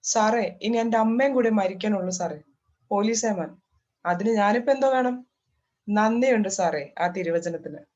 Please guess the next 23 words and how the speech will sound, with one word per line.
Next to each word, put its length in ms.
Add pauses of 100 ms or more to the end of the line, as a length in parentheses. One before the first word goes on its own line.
(300)
ചുമ്മാ 280
ഷോ 200
ഓഫ് 280
നടത്താനല്ല 480
സാർ 240
നിങ്ങളുടെ 320
ദേഹത്തുള്ള 440
ആ 40
യൂണിഫോം. 540 (320)
സാധാരണക്കാരന് 1160
ജനാധിപത്യത്തിന്റെ 1000
എല്ലാ 400
മൂല്യങ്ങളും 640
നൽകി 340
ഉറപ്പിക്കാൻ 500
വേണ്ടി 200
കൂടിയാണ്." 460 (880)
ആ 140
ചൂണ്ടുവിരൽ 720
നീളുന്നത് 640 (400)
കേരളത്തിന്റെ 640
മുഖത്തേക്ക് 580 (100)
തന്നെയാണ്. 440